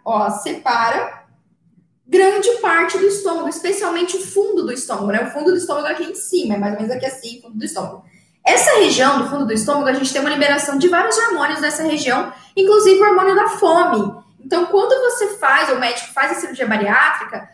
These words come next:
o paciente tem uma diminuição automática do, da perda de apetite,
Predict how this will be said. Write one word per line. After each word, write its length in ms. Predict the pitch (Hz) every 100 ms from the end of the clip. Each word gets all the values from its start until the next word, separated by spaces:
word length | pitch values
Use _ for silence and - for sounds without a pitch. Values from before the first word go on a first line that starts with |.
| _ -
o 80 | 403
paciente 320 | 403 381 -
tem 200 | 311 359
uma 100 | 349
diminuição 720 | 277 294 294 - 277 269 294
automática 720 | 208 - 440 339 294 330 339
do, 260 | 269 - 220
da 80 | 254
perda 200 | 247 240
de 100 | 220
apetite, 1200 | 220 - - 285 277 285 214 - - 220 214